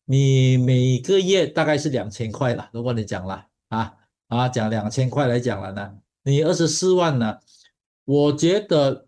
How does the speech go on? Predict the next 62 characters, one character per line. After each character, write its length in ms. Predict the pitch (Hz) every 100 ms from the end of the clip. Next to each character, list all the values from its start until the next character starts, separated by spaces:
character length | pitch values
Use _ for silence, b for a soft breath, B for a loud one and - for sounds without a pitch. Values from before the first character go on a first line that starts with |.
| _ -
嗯， 380 | 139 135 127 123
他 300 | - 165 170
也 260 | 135 120
讲 400 | 113 123 107 110
太 300 | - 180 185
多 440 | 165 151 131 127 127
的 140 | 123
人 360 | 120 113 110 120
呢， 180 | 120 110
还 180 | - 117
不 140 | 143
到 240 | 143 147
这 100 | 131
个 160 | 143 147
门 240 | 98 92 110
槛， 200 | - - _ _ _ _ _ _ _ -
所 160 | 220
以 60 | 202
相 180 | 190 185
当 140 | 175
严 220 | 139 135
重。 300 | 147 180 113 _ _
公 180 | - 208
积 160 | 262 208
金 300 | 196 170 160
呢， 240 | 156 139
也 140 | 131 110
谈 240 | - 117
了， 240 | 135 120 - _ _
他 140 | 165
讲， 260 | 165 147 147
嗯， 260 | 170 160 151
这 80 | 240
个 80 | 214
二 100 | 226
十 100 | 196
四 260 | - 233
万 200 | 214 202
可 280 | 160 123 117
能 240 | 110 120 131
是 240 | - 185
不 160 | - 185
恰 180 | 196
当 240 | 180 170 147
了， 160 | 101 - _ _ _ _
现 320 | - 226 208
在 260 | 214 196
呢， 200 | 160 135
要 180 | 143 190
提 380 | 160 - 123 139
高， 260 | 143 123 123
因 120 | 139
为 160 | 165 156
他 380 | 151 135 131 127
这 140 | 151
个 340 | 143 143 135
通 220 | 123 135 131
货 80 | 156
膨 220 | 147 110
胀 240 | 131 131
率 120 | 123
嘛， 120 | 101